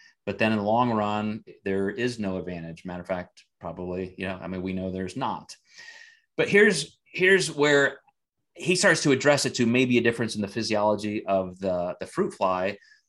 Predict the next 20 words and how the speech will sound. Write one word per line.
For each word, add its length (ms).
But 120
I 100
go 160
back 340
to 360
kind 180
of 100
plasticity. 1000
And 480
if, 260
if 140
your 260
normal 720
programmed 720
evolutionary 640
behavior 840
is 340
what 220
it 120
is, 600